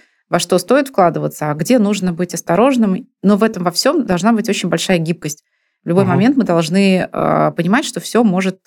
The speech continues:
Speaker 1: э, измениться. В этом году мы этот процесс, э, прожили сами, когда мы всех наших клиентов переводили из одних соцсетей в новые, э, в другие, и этих знаний не было ни у кого.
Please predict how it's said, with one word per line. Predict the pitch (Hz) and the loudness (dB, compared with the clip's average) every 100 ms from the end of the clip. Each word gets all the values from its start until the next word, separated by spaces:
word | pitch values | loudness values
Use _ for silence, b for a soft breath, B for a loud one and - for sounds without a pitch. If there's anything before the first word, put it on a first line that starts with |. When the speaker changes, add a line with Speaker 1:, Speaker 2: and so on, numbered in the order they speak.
| - | -12
Speaker 1:
э, | 165 160 160 | -8 -6 -6
измениться. | - 160 185 311 - - 156 _ _ _ _ - | -4 0 2 2 0 -6 -6 _ _ _ _ -2
В | |
этом | 196 190 | -2 0
году | 185 180 349 | 0 2 2
мы | 233 196 | 4 2
этот | 185 185 190 | 0 -2 -4
процесс, | 170 175 190 180 - - | -4 -2 0 0 -2 -4
э, | 160 156 151 156 147 | -2 -2 -2 -4 -2
прожили | 175 151 226 359 226 170 | -2 0 2 2 2 0
сами, | - 202 311 202 165 - _ _ | 0 0 2 0 -2 -10 _ _
когда | 185 170 175 | -2 0 2
мы | 170 | 0
всех | 165 175 | -2 -6
наших | 156 - - | -6 -12 -8
клиентов | 160 190 285 - | -2 2 2 0
переводили | 165 165 165 160 165 | -4 -2 -2 -2 -4
из | 160 | -4
одних | 165 165 - _ _ | -4 -6 -8 _ _
соцсетей | - - 170 - 165 151 | -8 -6 -6 0 0 0
в | 147 - | -4 0
новые, | 262 311 185 151 151 _ _ | 2 2 0 0 -6 _ _
э, | - 165 | -4 -2
в | |
другие, | 156 180 - 175 156 147 | 0 -2 -4 -6 -6 -6
и | - 165 165 160 160 - | -4 0 2 2 2 0
этих | 185 170 | -2 0
знаний | 180 - 294 | 2 2 2
не | 208 | 2
было | 226 | 2
ни | 196 190 | 2 0
у | |
кого. | 190 180 151 135 | 0 0 0 -2